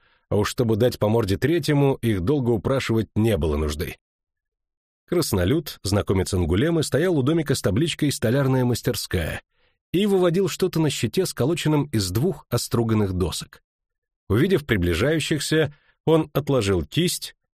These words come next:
отставил банку с краской, глянул из-под лобья. На его физиономии, которую украшала заляпанная краской борода, возникло удивление. «Ангулема? Как дела, Дроздок?»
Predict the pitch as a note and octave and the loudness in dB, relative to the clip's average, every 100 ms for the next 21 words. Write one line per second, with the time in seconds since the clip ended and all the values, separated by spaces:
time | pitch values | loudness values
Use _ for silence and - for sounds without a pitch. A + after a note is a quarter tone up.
0 | _ _ A#2 A#2 - G3+ E3 C3 A#2+ G2+ | _ _ -2 0 0 2 2 2 0 0
1 | F#2 - A#2+ E3+ - E3+ F3 - - F#2+ | -4 0 0 0 0 0 0 -2 -4 0
2 | B2 A#2 G2 F#2 - - G#2 F2+ D#2+ E2+ | 2 2 2 0 -4 -4 -2 0 -2 -2
3 | - - _ _ _ _ _ _ - F2+ | -8 -14 _ _ _ _ _ _ -6 -2
4 | G#2+ E3+ E3+ D3 A#2+ A#2 A#2+ D3+ D#3 C#3+ | 0 0 0 2 2 4 4 2 0 0
5 | G#2+ G#2 G#2 F#2+ G2 - A#2 G#2 F2+ F#2+ | 0 2 0 0 -2 0 0 0 0 0
6 | G#2 F#2+ F#2 - F#2+ - F#2 D2+ D#2+ C#2+ | 0 0 0 0 -2 -2 -2 0 0 0
7 | A2+ C#3+ - _ _ _ E2+ F2 D#2 G#2 | 0 -2 -6 _ _ _ 0 0 2 0
8 | - D3+ - C3 D3 G#2+ D2+ - - - | 0 -2 -2 0 0 0 0 -2 -8 -12
9 | _ _ _ _ _ _ _ _ _ _ | _ _ _ _ _ _ _ _ _ _
10 | - - F2 D2+ G#2 G#2+ G2 C#3 G3 G#3+ | -10 -4 -2 0 0 2 2 2 2 0
11 | - _ _ _ _ _ _ _ G3+ G3 | -4 _ _ _ _ _ _ _ -2 0
12 | G#3+ G#3 C#3 D3 A2+ A2 - | 2 2 2 2 2 -4 -8